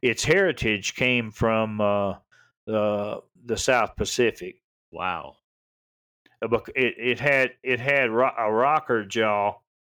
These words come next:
Speaker 1: which is, uh, specific to, uh, Polynesians. Uh,
Speaker 2: Well
Speaker 1: the, the j-, the jaw actually curves up on the chin, and if you were to place it on the table, you could,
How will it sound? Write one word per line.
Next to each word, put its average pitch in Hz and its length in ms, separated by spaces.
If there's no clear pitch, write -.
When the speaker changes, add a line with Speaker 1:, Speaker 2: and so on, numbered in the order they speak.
Speaker 1:
which 120 240
is, 110 340
uh, 104 460
specific - 880
to, 107 300
uh, 98 80
Polynesians. 110 1080
Uh, - 240
Speaker 2:
Well 135 320
Speaker 1:
the, 110 220
the 113 120
j-, - 220
the 117 120
jaw 127 400
actually 123 560
curves 127 720
up 123 380
on 117 200
the 107 80
chin, 139 580
and 107 180
if 107 220
you 123 160
were 113 80
to 101 60
place 120 440
it 113 100
on 113 220
the 101 80
table, 110 540
you 104 100
could, 95 260